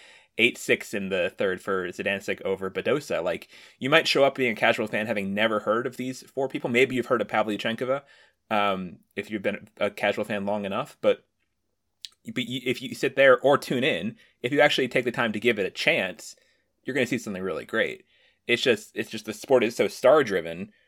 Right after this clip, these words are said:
We know, we see what the star, what this sport can do, launching people into absolute superstardom. You know, your big four, Serena, Naomi Osaka, in the current of the active players, and not having that is, is tough. And, and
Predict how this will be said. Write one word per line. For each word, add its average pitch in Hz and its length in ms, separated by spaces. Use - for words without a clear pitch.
We 95 140
know, 110 300
we 98 100
see 107 460
what 104 260
the 107 60
star, 101 540
what 101 100
this 107 140
sport - 280
can 92 140
do, 113 200
launching 101 340
people 101 220
into 92 160
absolute - 360
superstardom. 92 640
You 90 60
know, 85 140
your 87 160
big - 360
four, 95 360
Serena, 90 600
Naomi 87 280
Osaka, 87 520
in 90 300
the - 40
current 110 360
of - 100
the 90 100
active 110 280
players, 85 460
and 101 200
not 151 220
having 156 280
that 92 260
is, 101 220
is 95 280
tough. - 440
And, 98 180
and 98 300